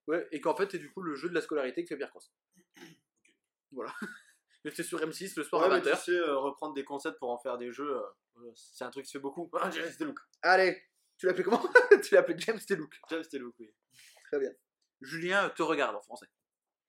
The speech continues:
Speaker 2: Exactement.
Speaker 1: Les, les anglophones vont se régaler <laughs> de ce jeu de mots. Alors, Louis de Funès qui a failli interpréter un James Bond,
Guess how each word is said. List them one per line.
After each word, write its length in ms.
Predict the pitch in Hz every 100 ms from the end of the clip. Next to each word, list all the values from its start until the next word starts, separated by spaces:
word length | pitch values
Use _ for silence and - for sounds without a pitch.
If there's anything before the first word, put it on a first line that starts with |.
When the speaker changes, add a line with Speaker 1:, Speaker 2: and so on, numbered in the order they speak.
| _
Speaker 2:
Exactement. 400 | 113 123 - 107 _ _ _ - _ _ _ _ _ _ 120
Speaker 1:
Les, 200 | 120 113
les 180 | 131
anglophones 460 | 139 143 143 - 196
vont 80 | 147
se 180 | - 156
régaler 420 | 175 170 185 185 - -
<laughs> 160 | -
de 300 | 185 170 151
ce 160 | 143 156
jeu 120 | 147
de 60 | 143
mots. 160 | 127 _ _ _ -
Alors, 260 | - 208 190
Louis 140 | 175
de 60 | 202
Funès 260 | 196 208 202
qui 80 |
a 60 | 185
failli 200 | 185 180
interpréter 540 | 175 175 175 - 180 -
un 140 | 165
James 200 | 160 160
Bond, 200 | 170 170